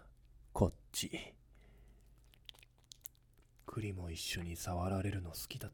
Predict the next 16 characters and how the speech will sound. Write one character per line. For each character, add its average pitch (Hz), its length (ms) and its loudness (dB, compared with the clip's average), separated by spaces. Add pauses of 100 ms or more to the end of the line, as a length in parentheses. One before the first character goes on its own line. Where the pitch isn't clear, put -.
た 98 100 -4
よ 87 100 -2
な。 101 500 -2 (1400)
ほ - 400 -8
ら、 - 500 -2 (1080)
親 87 240 6
指 87 280 2
で 85 140 -2 (120)
コ - 120 0
リ 110 80 0
コ - 140 -4
リ 117 80 -4
っ - 40 -12 (220)
て。 - 120 -8 (2250)
あ 87 920 -2
あ、 - 40 -20